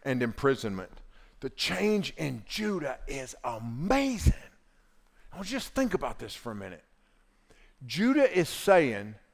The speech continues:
to Joseph, who he doesn't know is his brother,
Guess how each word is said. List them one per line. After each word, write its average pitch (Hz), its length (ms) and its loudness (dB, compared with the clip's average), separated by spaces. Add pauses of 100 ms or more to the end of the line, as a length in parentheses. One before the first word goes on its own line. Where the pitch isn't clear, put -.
(800)
to 151 160 -4
Joseph, 151 480 4
who 151 100 2
he 160 60 4
doesn't 165 320 10
know 196 180 8
is 185 80 4
his 175 140 -2
brother, 147 400 6